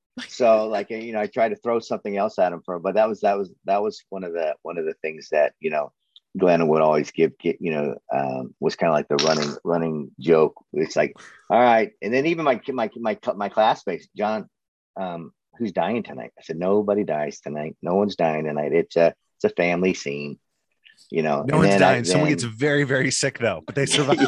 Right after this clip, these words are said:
Speaker 2: Yeah, yeah,
Speaker 1: They got
Speaker 2: it was, it was
Speaker 1: medicine.
Speaker 2: funny 'cause when they did that, I did a scene like that, and when I, where I played a, a girl's father who was on life support, and she had to turn it, turn it off.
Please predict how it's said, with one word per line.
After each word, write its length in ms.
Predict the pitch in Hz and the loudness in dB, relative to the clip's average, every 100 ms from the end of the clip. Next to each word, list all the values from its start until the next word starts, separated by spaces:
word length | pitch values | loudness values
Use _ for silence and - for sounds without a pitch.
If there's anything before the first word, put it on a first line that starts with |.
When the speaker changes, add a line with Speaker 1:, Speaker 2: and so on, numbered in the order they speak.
| 165 | 2
Speaker 2:
Yeah, 180 | 339 - - 247 | 2 0 -4 -6
yeah, 140 | - 220 262 - | -2 0 0 -2
Speaker 1:
They 200 | - 143 156 | 2 4 6
got 300 | 170 165 160 117 | 6 4 2 2
Speaker 2:
it 160 | - | 2
was, 160 | 139 135 | 0 -2
it 80 | 156 | -4
was 140 | 147 | -4
Speaker 1:
medicine. 20 | |
Speaker 2:
funny 260 | - 170 151 | -2 -4 -4
'cause 200 | 107 139 | -6 -4
when 120 | 143 | -4
they 100 | 147 | -4
did 220 | 127 160 160 | -4 -4 -2
that, 260 | 110 107 - _ _ _ - | -2 -2 -6 _ _ _ -6
I 100 | 135 | -4
did 180 | 135 151 | -2 -4
a 60 | |
scene 280 | 139 - 170 | -4 -8 -6
like 220 | 170 113 - | -2 -2 -2
that, 300 | 104 107 107 | 0 0 -2
and 160 | 120 | -8
when 220 | 113 113 110 | -8 -8 -4
I, 140 | 107 | -4
where 160 | 104 110 | -2 -2
I 80 | |
played 420 | - - 120 113 - | -2 -2 0 0 -4
a, 240 | 92 98 - | -6 -6 -6
a 80 | 104 | -4
girl's 320 | 117 120 101 | -2 -2 0
father 420 | 107 107 127 107 | 0 0 0 -4
who 100 | 101 | -8
was 120 | 98 95 | -8 -6
on 140 | 90 | -4
life 240 | 82 147 | -2 -2
support, 480 | - - - 85 69 _ | -4 -8 -6 -8 -8 _
and 100 | 101 | -12
she 120 | - 117 | -6 0
had 180 | 113 | 0
to 60 | 98 | 0
turn 300 | - 113 104 | -2 -4 -2
it, 120 | 101 - | -4 -4
turn 200 | 104 95 | -4 0
it 100 | 85 | 2
off. 340 | 110 127 - | 4 4 2